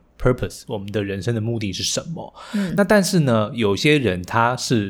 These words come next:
Speaker 1: 比如说以宗教来说，他可能会认为说，哦，已经有一个所谓的命定、天命，所有的事情都是安排好的，
Speaker 2: 然后
Speaker 1: 我们是
Speaker 2: 比如说我是神的工具，
Speaker 1: 对。
Speaker 2: 我为他所用。
Speaker 1: 嗯。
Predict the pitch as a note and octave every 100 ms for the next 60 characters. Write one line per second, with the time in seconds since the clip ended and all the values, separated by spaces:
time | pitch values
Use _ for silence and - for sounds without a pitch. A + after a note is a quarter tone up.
0 | - G2 F#2+ A2+ F#2 A2 G#2+ A2+ F#2+ -
1 | _ F#2 F2+ G#2 G2+ A2+ F#2+ F#2+ A#2 A#2
2 | G2 F#2+ G#2+ G2+ G#2+ G#2 F#2 A2+ G2 F#2
3 | G#2+ G2 G2 F#2+ - - _ _ - C3
4 | G#2 A2+ F#2+ - - G#2+ A2 G#2 - _
5 | _ _ - E3 C#3+ D3 A#2 G2+ G#2 B2
6 | A#2 G#2+ G2+ - A#2+ - - F3 F#3 G#3
7 | G3 D#3 F#3+ F#3 E3 D3 - F#3+ F#3 F3
8 | - C#3+ D3+ D#3 - E3 E3+ - E3+ E3+
9 | B3 A2+ F3 D#3+ - F3+ F3 A3 G#3+ G#3+
10 | F#3 C#3 C#3 E3 D#3+ A2+ F2